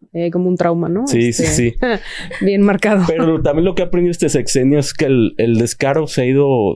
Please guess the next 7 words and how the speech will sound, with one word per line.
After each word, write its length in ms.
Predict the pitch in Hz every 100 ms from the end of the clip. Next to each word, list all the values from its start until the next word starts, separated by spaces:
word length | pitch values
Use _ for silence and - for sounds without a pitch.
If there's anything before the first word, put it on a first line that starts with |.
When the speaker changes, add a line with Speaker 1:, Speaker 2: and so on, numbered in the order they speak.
| -
Speaker 2:
controversia 1120 | - 117 - 110 113 127 - 139 135 131 135 -
tras 560 | - 107 90 - - -
controversia, 960 | - 98 95 95 98 104 101 123 113
tras 240 | - 98 92
escándalo, 440 | 92 - 104 113
tras 200 | 104 101
escándalo. 500 | 95 - 110 117 135